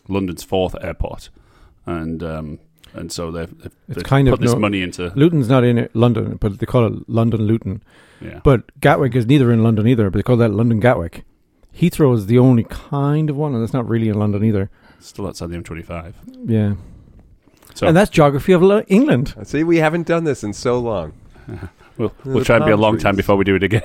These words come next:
Speaker 3: Oh, I like it.
Speaker 2: There is
Speaker 3: I
Speaker 2: a
Speaker 3: like
Speaker 2: City of
Speaker 3: learning.
Speaker 2: London airport, just to be clarified.
Speaker 3: Oh,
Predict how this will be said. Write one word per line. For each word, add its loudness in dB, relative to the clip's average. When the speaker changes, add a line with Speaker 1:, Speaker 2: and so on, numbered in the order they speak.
Speaker 3:
Oh, -4
I 0
like -4
it. -10
Speaker 2:
There 4
is 6
Speaker 3:
I 2
Speaker 2:
a 4
Speaker 3:
like 4
Speaker 2:
City 4
of 4
Speaker 3:
learning. 4
Speaker 2:
London 0
airport, 0
just -6
to -4
be -4
clarified. -4
Speaker 3:
Oh, -2